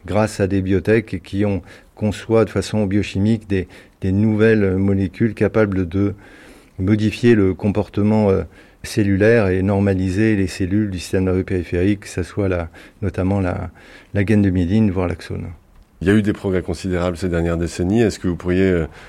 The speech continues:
Speaker 2: en matière de traitement de certaines neuropathies, euh, voilà, comment vous caractériseriez ce, ces modifications-là et ces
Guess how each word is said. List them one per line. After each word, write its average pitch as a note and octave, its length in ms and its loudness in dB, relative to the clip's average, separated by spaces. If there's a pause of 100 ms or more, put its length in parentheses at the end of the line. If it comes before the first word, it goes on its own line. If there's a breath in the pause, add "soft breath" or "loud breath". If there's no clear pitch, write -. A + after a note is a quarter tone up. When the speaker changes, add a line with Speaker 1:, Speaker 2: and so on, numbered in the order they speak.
Speaker 2:
en - 80 0
matière E2+ 240 2
de E2 60 -2
traitement B2+ 500 2
de E2+ 240 -2
certaines F2 340 -4
neuropathies, F2 720 -2
euh, E2 440 0 (280)
voilà, D2+ 160 -4
comment G2 260 2
vous F#2+ 120 0
caractériseriez G2+ 1000 0
ce, F2 340 -4 (200)
ces - 460 -8
modifications-là F#2+ 1000 0
et E2 220 -2
ces F#2 720 0